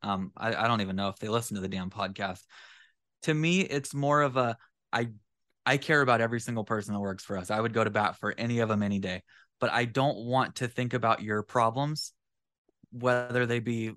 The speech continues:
large. If there's family problems, people just bounce. I'm, I'm all for that. I, I love family, but it's little stupid things. I don't wanna stress on your problems is my big thing.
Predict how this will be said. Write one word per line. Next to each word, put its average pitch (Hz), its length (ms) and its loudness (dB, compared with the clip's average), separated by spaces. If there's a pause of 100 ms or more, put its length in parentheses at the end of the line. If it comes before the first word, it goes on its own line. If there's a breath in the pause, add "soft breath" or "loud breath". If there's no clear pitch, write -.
(120)
large. 120 500 2
If 117 120 0
there's 165 160 -2
family 175 260 4
problems, 147 320 2
people 127 260 0
just 104 220 -4
bounce. - 300 -4
I'm, 110 240 -2
I'm 117 180 2
all 104 140 4
for 101 220 -8
that. 98 100 -4
I, 101 60 -4
I 107 240 -2
love 107 240 -2
family, 98 320 -4 (500 soft breath)
but 139 100 6
it's 135 260 2
little 143 300 2
stupid 117 400 -2
things. - 380 -8 (260)
I 143 120 6
don't 185 180 4
wanna 139 240 2
stress 127 420 -2
on 110 160 -2
your 107 220 -4
problems - 580 -6
is 104 180 -6
my 107 220 -2
big 98 260 -8
thing. - 240 -16